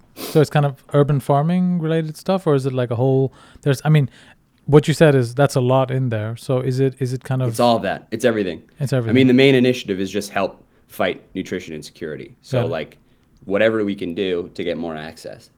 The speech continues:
Speaker 2: And so some of that is lobbying Congress and passing federal regulations
Speaker 1: Hmm.
Speaker 2: that say we can double people's access to food stamps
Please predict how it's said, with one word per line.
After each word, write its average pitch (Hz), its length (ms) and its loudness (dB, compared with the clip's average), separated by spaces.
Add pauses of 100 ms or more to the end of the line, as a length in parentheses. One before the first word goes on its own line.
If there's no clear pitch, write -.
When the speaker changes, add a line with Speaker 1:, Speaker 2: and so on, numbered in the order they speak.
Speaker 2:
And 87 120 -12
so 90 180 -4
some 107 220 -6
of 104 60 -4
that 98 160 0
is 87 120 -4
lobbying 87 560 -6
Congress 87 600 -10
and 78 100 -20
passing 82 400 -8
federal 80 560 -8
regulations 80 800 -10
Speaker 1:
Hmm. 131 220 -2 (120)
Speaker 2:
that 85 180 -8
say 87 380 -6 (560)
we 113 120 -2
can 104 180 -6
double 107 320 -2
people's 92 320 -8
access 87 480 -6
to 90 80 -18
food 123 260 -4
stamps 85 480 -10